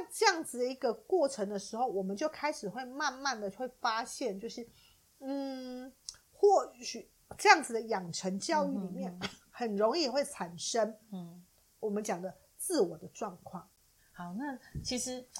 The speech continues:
Speaker 2: 这样听起来好像环境也很重要，
Speaker 1: 嗯。
Speaker 2: 所以我们一直在讲，好的家庭环境很重要，爸爸妈妈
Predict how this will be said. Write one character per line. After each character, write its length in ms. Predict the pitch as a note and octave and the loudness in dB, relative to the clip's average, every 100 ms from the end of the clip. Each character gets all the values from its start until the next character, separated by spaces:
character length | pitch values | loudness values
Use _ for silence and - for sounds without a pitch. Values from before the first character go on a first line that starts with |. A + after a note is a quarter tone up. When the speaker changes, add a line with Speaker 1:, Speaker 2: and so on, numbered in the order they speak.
| - | -4
Speaker 2:
这 80 | - | 0
样 140 | C#4+ | 0
听 200 | A#3+ C#4+ | 0 -2
起 120 | C#4+ G3+ | -2 0
来 140 | F3+ | 0
好 100 | E3+ | -2
像 180 | E3 A#3 | -2 -2
环 280 | G#3+ E3+ F3+ | 2 2 2
境 180 | A#3+ G3+ | 0 -2
也 100 | F3+ | -2
很 200 | F3+ D#3 | -4 -4
重 260 | - F#3 | -2 -2
要， 140 | E3+ D4+ | 0 0
Speaker 1:
嗯。 160 | C#4+ | 2
Speaker 2:
所 140 | A3 C#4 | 2 2
以 40 | |
我 100 | B3 | 2
们 120 | F#3 | 0
一 80 | A#3 | -2
直 80 | G#3+ | -4
在 160 | G3+ A3 | -2 -2
讲， 220 | G3 D#3+ | -2 -2
好 200 | F3 F#3+ | 2 2
的 140 | G#3 | 0
家 240 | G#3 B3 A#3+ | -2 0 0
庭 220 | G3 G3 | -2 -2
环 240 | G3 F3 | -2 -2
境 200 | G3 G#3 | -2 -2
很 200 | F3+ D3 | -2 -6
重 240 | - F#3+ F3 | -4 -4 -2
要， 180 | E3+ | -2
爸 160 | E3 A3+ | 0 0
爸 160 | A3 F#3 | 2 0
妈 180 | G3 | 0
妈 220 | G#3 G#3 | -2 -2